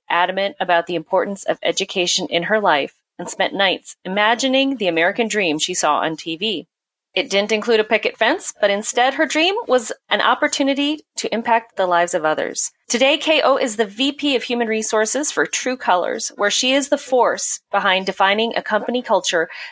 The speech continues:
that drives both personal and professional growth. In her, quote, "free time,"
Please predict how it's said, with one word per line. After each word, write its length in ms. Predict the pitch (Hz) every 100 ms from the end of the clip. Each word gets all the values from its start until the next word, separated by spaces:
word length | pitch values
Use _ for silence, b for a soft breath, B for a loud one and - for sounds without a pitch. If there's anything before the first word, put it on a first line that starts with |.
| B
that 140 | 190
drives 320 | 202 190 185
both 260 | - 175 175
personal 560 | - 233 - 262 277 -
and 260 | 185 165
professional 500 | 165 175 160 - 160
growth. 400 | 156 190 156 - _ _ _
In 160 | - 202
her, 140 | 202
quote, 280 | 180 190 - _
"free 180 | 247 277
time," 340 | 170 147 -